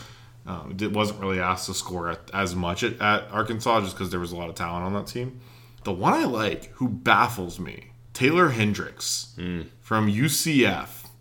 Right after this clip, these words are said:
Speaker 2: Yeah.
Speaker 1: How many times throughout the college basketball season did you find yourself thinking or talking about Taylor Hendricks?
Speaker 2: Not very often.
Speaker 1: He's gonna be a top five pick. At least top ten.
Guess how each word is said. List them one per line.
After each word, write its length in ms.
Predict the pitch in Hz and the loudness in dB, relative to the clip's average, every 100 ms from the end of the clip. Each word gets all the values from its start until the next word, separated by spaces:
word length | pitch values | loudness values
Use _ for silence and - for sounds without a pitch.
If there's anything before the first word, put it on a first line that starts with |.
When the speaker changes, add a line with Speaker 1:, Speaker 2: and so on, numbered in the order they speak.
| - - | -20 -8
Speaker 2:
Yeah. 220 | 92 98 - - - - | -6 -6 -8 -20 -20 -10
Speaker 1:
How 160 | - 196 | 4 4
many 160 | 330 | 6
times 440 | - 180 165 143 - | 6 10 10 8 4
throughout 260 | 139 127 | 6 6
the 80 | 120 | 6
college 320 | 123 117 110 | 6 6 6
basketball 500 | 101 110 107 117 104 | 4 4 4 2 2
season 380 | 98 104 101 95 | 2 0 0 0
did 120 | 90 | 0
you 120 | 98 135 | -2 2
find 260 | 131 113 | 2 2
yourself 480 | 107 101 104 98 - | 0 0 0 0 0
thinking 380 | 139 143 156 135 | -2 0 0 0
or 140 | 107 | -2
talking 520 | 107 - 101 101 92 | -2 -2 -2 -2 -4
about 380 | 92 90 92 - | -2 0 0 -2
Taylor 400 | - 107 110 110 | -4 -2 2 0
Hendricks? 680 | 92 92 82 - - - - | 0 -2 -4 -10 -10 -8 -4
Speaker 2:
Not 240 | 98 113 | -2 0
very 220 | 107 104 | 2 4
often. 340 | 90 78 - 117 | 4 2 -2 -6
Speaker 1:
He's 220 | 135 135 | -2 0
gonna 180 | 185 190 | 2 2
be 220 | 156 139 | 2 0
a 160 | 110 - - | 0 -4 -12
top 240 | - 101 - | -2 -2 -2
five 240 | 78 - | -8 -10
pick. 200 | - - - - - - | -14 -16 -20 -20 -14 2
At 140 | 143 | 6
least 300 | 151 185 185 | 8 8 8
top 240 | - 113 98 | 8 6 6
ten. 140 | 95 | -4